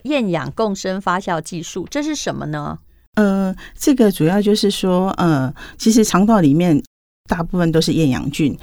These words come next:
Speaker 1: 嗯。
Speaker 2: 那我们现在，呃，
Speaker 1: 厌氧菌的意思是？
Speaker 2: 厌氧，就是它是不需要氧气的。
Speaker 1: 哦，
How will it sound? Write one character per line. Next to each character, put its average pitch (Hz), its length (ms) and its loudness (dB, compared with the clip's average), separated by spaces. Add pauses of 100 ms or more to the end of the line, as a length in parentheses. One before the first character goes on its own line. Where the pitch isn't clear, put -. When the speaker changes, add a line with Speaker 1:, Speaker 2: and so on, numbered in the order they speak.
(100)
Speaker 1:
嗯。 180 140 0
Speaker 2:
那 262 100 8
我 185 80 4
们 151 140 4
现 208 140 0
在， - 540 -4
呃， 147 160 2
Speaker 1:
厌 240 200 4
氧 135 240 -2
菌 170 200 -6
的 160 60 -6
意 190 220 2
思 - 180 -4
是？ 165 300 -8
Speaker 2:
厌 139 60 -8
氧， - 120 -12
就 - 100 0
是 254 160 6
它 262 200 4
是 254 160 2
不 240 160 4
需 233 140 2
要 220 120 4
氧 135 240 0
气 190 180 0
的。 170 60 6
Speaker 1:
哦， 156 300 0